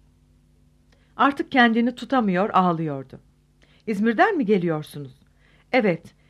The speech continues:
İzmir'de misafirdik. İzmir'den İstanbul'a dönmek lazım geldi."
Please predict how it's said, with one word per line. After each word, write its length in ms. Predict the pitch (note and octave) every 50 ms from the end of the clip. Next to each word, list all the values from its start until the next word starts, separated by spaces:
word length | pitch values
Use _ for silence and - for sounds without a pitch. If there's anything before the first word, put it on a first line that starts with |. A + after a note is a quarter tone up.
| _ _
İzmir'de 420 | - C4+ C4 C#4+ C4+ B3+ G3+ A#3 A3+
misafirdik. 800 | A3 A3+ G#3+ - A3 G3 F#3+ F#3 - F#3 E3+ - D3 - - _ _ _ _ _ -
İzmir'den 480 | - C4+ C4+ D4 C4+ A#3 G#3+ A3+ A3 G#3
İstanbul'a 540 | G#3+ - - B3 A#3 A3 G#3+ G#3 G#3+ G3
dönmek 360 | G#3 G3 F#3+ F#3+ F#3+ F#3 F#3 F#3+
lazım 400 | F3+ E3+ E3 D#3+ - D#3 D#3 D#3
geldi." 440 | D#3+ D#3 D3+ D3+ D3 - D3 C#3+